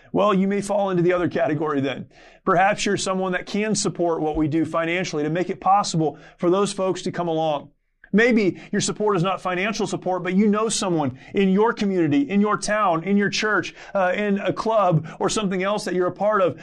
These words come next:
that could use this kind of support and encouragement. Plug them in. Let us help them. Let us get them on the road.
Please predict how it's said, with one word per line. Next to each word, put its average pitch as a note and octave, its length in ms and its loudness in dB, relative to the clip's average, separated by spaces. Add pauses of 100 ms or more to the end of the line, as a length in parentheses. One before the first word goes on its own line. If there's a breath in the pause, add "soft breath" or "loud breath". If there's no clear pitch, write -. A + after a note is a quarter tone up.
that G3 160 -2
could F#3 180 4
use G3 520 2 (200)
this F3 220 -2
kind F3+ 180 -2
of D#3 60 -4
support E3+ 460 -4
and D3+ 80 -4
encouragement. C#3+ 600 -4 (280 soft breath)
Plug F#3+ 260 2
them E3+ 240 0
in. D3 260 -4
Let E3+ 160 -2
us E3 140 -6
help E3+ 260 -4
them. D#3+ 320 -4 (140 loud breath)
Let E3+ 160 2
us - 120 -2
get F3 180 -2
them E3+ 120 -4
on E3 140 -2
the D#3 80 -2
road. D#3+ 420 -2